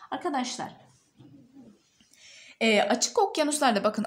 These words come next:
az önce de hatırlarsanız buna benzer bir soru çözmüştük. Hani sıralama istiyordu bizden. Dolayısıyla ösm böyle soruları seviyor sanırım. Şimdi burada en fazla birinci tüke-, e, bi-, e, birinci tüketicilerin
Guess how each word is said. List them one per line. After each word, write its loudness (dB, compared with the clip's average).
az 4
önce 2
de 2
hatırlarsanız 0
buna 2
benzer 4
bir -6
soru -6
çözmüştük. 0
Hani -2
sıralama 2
istiyordu -6
bizden. -4
Dolayısıyla -2
ösm -2
böyle -2
soruları -4
seviyor -2
sanırım. -6
Şimdi -4
burada 0
en 0
fazla 2
birinci 2
tüke-, -8
e, -2
bi-, -4
e, -4
birinci 0
tüketicilerin -4